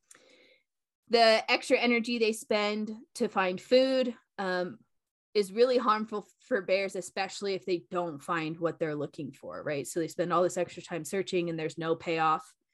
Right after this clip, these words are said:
And the main driver of all of this issue is global climate change and the lack of sea ice. So polar bears are pretty,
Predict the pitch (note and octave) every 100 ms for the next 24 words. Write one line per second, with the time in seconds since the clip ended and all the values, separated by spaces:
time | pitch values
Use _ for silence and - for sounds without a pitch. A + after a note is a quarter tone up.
0 | _ _ _ _ _ - F#3+ F3+ F3+ F3
1 | E3+ F#3+ G3 A3 A3+ A3 G3 G3+ G3+ F#3+
2 | F#3 F3 F#3 F#3+ F#3+ F3+ - _ _ E3+
3 | E3 F#3+ E3+ - - - C#4+ C#4+ A3+ F#3+
4 | F3+ G3+ G#3 F#3 F3+ F#3+ F#3+ F3+ F3 G3
5 | F#3 F3 - F#3 F3 - G#3 F3 D3+ D#3
6 | E3+ - - D3+ F#2+ - - F3 G3 F#3
7 | F3 E3+ E3+ E3+ - A3 A3+ A3